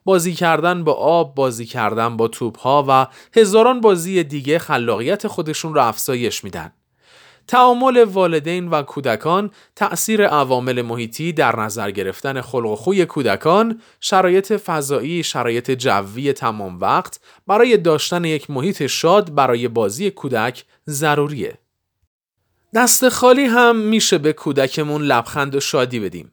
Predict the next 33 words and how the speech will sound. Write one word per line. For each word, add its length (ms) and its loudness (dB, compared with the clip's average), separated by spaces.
بیایید 280 2
فرزندانمون 880 2
رو 60 0
ببخشیم 600 0
و 100 0
مفهوم 520 -4
عشق 280 -4
و 20 -4
امید 340 -6
رو 100 0
به 100 0
اونها 300 0
آموزش 500 0
بدیم. 300 -8
اونها 340 4
صاحبان 640 2
فردا 420 -2
هستن، 520 -4
پس 340 -2
فردی 440 0
صادق، 720 0
واقعی، 720 -2
وظیفه 540 -4
شناس، 640 -4
انسان، 680 0
مهربان، 760 2
شاد 400 0
و 80 0
پر 320 -2
انرژی 380 -6
تحویل 440 -4
جامعه 400 -4
بدیم. 360 -8